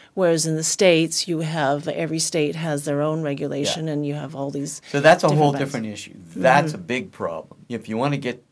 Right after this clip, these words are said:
Speaker 2: into the United States, one of the big problems they've had in the past was the banking system structure was a huge problem. They now have nationwide branch banking in the States,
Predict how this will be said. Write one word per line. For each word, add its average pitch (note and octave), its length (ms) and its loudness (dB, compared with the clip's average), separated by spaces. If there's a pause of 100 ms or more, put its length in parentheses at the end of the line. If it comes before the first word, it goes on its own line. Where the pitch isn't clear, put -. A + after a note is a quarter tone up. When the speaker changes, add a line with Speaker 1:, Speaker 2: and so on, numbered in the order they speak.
(140)
Speaker 2:
into A2 160 -10
the G#2+ 80 -10
United G2+ 380 -8
States, - 480 -8 (100)
one G2 180 -6
of G#2+ 60 -8
the G2 80 -10
big - 260 -12
problems - 520 -8
they've - 200 -16
had G2+ 320 -10
in E2 120 -14
the D#2 80 -18
past - 520 -10 (800)
was F2+ 320 -6
the F2 80 -14
banking F#2+ 420 -8
system - 460 -16
structure - 580 -10
was - 120 -20
a - 40 -20 (160)
huge G#2+ 440 -8
problem. E2 480 -8 (580)
They G2 160 -6
now A2+ 300 0
have G#2+ 180 -4
nationwide F#2+ 760 -10 (200)
branch F#2 400 -12
banking F#2+ 540 -12
in E2 160 -16
the - 80 -20
States, - 500 -16